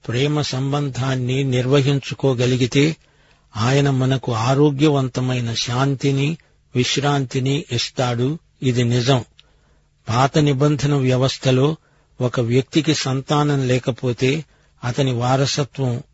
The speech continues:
ఇతరులకు స్వాధీనమవుతుంది. మరో మాట, బాణాలు యుద్ధాన్ని, శత్రువుల బారి నుంచి సంరక్షణను సూచిస్తాయి. సంతానము గలవారికి తమ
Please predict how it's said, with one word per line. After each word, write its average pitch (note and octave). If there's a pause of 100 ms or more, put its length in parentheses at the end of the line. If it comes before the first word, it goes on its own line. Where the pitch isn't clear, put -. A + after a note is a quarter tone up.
(120)
ఇతరులకు D3
స్వాధీనమవుతుంది. B2 (680)
మరో B2+
మాట, B2 (760)
బాణాలు C3+
యుద్ధాన్ని, C3+ (360)
శత్రువుల D3
బారి C3+
నుంచి C3 (100)
సంరక్షణను C#3
సూచిస్తాయి. C3 (540)
సంతానము D3+
గలవారికి C3 (480)
తమ B2+